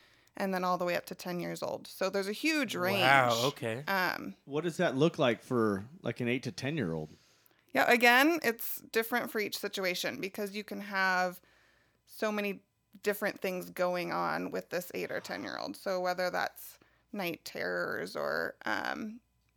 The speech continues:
Speaker 1: you know, just different things, insomnia, things that are going on with them. So typically, though, it's, it's babies. I would say eighty percent of my clients are babies. Um, or, yeah. And so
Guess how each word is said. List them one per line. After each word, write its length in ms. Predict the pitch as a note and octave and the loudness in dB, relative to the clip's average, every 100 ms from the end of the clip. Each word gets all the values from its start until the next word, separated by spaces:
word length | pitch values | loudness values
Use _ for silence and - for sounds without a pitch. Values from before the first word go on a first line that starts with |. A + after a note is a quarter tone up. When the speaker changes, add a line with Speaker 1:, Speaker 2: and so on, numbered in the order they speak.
| _ | _
Speaker 1:
you 240 | - B3 | -4 0
know, 140 | B3 G3 | 0 0
just 240 | G#3+ G#3 | -2 0
different 480 | A3+ A3 A3+ G#3+ - | 0 0 0 -2 -4
things, 320 | G#3 G3+ G3 | -6 -6 -6
insomnia, 600 | F#3+ F#3 - F3+ F#3+ F3+ | -8 -6 -6 -6 -4 -6
things 280 | F3+ F#3 F#3 | -6 -8 -6
that 100 | F#3 | -6
are 100 | F3+ | -6
going 300 | F#3+ - - | -6 -6 -6
on 160 | C#2 | -6
with 140 | A#3 G#3+ | -6 -6
them. 240 | D2+ - - - - - - - _ _ _ | -6 -6 -12 -18 -20 -20 -20 -20 _ _ _
So 580 | - B3 A3+ G#3+ G#3 G#3+ B3+ _ - C4 | -4 2 4 6 4 2 -8 _ -10 -8
typically, 580 | - E4+ E4+ E4 E4 D#4 | -4 0 0 0 0 4
though, 300 | D4+ C#4+ C#4+ | 8 8 8
it's, 220 | B3+ - A#3+ | 6 2 -8
it's 400 | - A#3 - - | 2 4 4 -6
babies. 520 | - G3+ G3+ F#3+ F#3+ F#3+ | -2 0 2 2 2 6
I 120 | G3 | 6
would 160 | G3 | 4
say 420 | - G3+ F#3+ F#3+ G3 - - | 2 2 4 2 -2 -8 -8
eighty 280 | - G#3 F#3+ | -4 -2 -2
percent 320 | G3+ G3 F#3+ | -4 -4 -4
of 60 | F#3 | 0
my 180 | F3 F3 | 0 -2
clients 420 | - E3+ F3 F3 | -2 -2 -2 -2
are 140 | F3 | -4
babies. 640 | E3+ D#3 D#3+ D#3 F#3+ - - - _ - | -4 -6 -6 -6 -6 -8 -16 -20 _ -8
Um, 480 | F#3 F3+ F3+ - G3 - _ _ _ _ _ - - | -4 -2 -4 -4 -8 -12 _ _ _ _ _ -12 -6
or, 200 | D4+ D#4 | -6 -6
yeah. 200 | - G3 E3+ _ _ - - - - - - _ | -6 -10 -10 _ _ -20 -18 -18 -18 -20 -20 _
And 240 | - A#3 A3+ | 0 2 2
so 560 | - A#3+ A3+ A3 A3 | 4 6 6 6 4